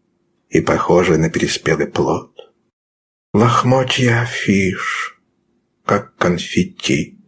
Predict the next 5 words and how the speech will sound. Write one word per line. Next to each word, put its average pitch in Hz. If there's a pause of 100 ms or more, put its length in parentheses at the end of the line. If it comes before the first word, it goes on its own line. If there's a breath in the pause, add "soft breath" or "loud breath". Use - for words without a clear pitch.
(560)
развивающиеся 101
на 92
ночном 73
ветру. - (1500)
Возможно, 135